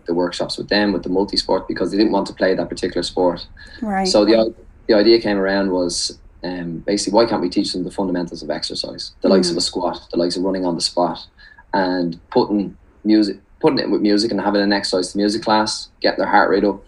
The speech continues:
Speaker 1: make them feel good about themselves. And,
Speaker 2: Yeah.
Speaker 1: you know, we, we just kind of wanted to simplify the whole idea of exercise. You don't necessarily have to go out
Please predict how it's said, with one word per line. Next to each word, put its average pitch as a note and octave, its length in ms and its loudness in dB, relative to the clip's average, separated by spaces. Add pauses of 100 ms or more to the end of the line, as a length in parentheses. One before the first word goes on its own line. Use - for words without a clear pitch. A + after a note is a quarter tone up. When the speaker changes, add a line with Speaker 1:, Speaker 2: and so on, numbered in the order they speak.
(380)
Speaker 1:
make G#2+ 160 4
them G#2 100 0
feel G2 180 0
good F#2+ 120 0
about F#2 180 2
themselves. F#2 480 -2
And, - 200 -2
Speaker 2:
Yeah. F3 180 -2 (640)
Speaker 1:
you - 80 0
know, A2 120 6
we, G2+ 520 4 (240)
we G#2+ 220 4
just - 500 -2
kind G#2+ 240 2
of G2 80 0
wanted G2+ 240 0
to F#2 60 -6
simplify F#2 680 0
the F2 140 -4
whole F#2+ 240 2
idea F#2 260 2
of F2 80 0
exercise. F2 460 -2
You F2 60 -4
don't G#2+ 140 0
necessarily F2+ 440 0
have E2+ 220 -4
to - 80 -10
go F2 180 0
out E2+ 180 -4